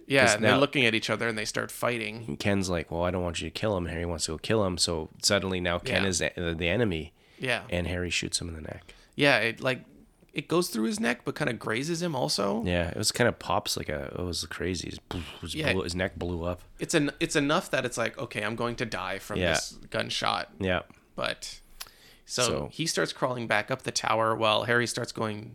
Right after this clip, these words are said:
Speaker 2: But he cou-,
Speaker 1: down.
Speaker 2: he couldn't go down 'cause it's still a long way down, and Ken,
Speaker 1: Yeah.
Speaker 2: Ken has no way of getting
Speaker 1: Yeah.
Speaker 2: getting, uh,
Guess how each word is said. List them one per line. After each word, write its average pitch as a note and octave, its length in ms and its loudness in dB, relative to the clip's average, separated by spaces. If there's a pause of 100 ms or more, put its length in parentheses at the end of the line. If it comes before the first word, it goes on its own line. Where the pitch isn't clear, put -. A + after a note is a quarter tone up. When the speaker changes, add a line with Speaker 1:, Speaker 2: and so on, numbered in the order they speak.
(100)
Speaker 2:
But G2+ 120 4
he G2 40 -2
cou-, G2 60 2
Speaker 1:
down. G2+ 140 -2
Speaker 2:
he G2 60 -2
couldn't C3 240 4
go A2+ 120 10
down G2 360 6
'cause F2+ 200 0
it's F2 140 0
still G2 200 2
a F2 60 2
long G2 400 6
way G2 160 4
down, E2+ 340 2
and D2+ 160 -2
Ken, C3 120 0
Speaker 1:
Yeah. G2 160 4
Speaker 2:
Ken F#2+ 240 0
has F#2 180 2
no F2+ 160 0
way F2+ 200 2
of - 180 -4
getting D#2+ 380 -2 (1040)
Speaker 1:
Yeah. A#2 280 0 (120)
Speaker 2:
getting, E2+ 380 0
uh, C#2+ 320 -4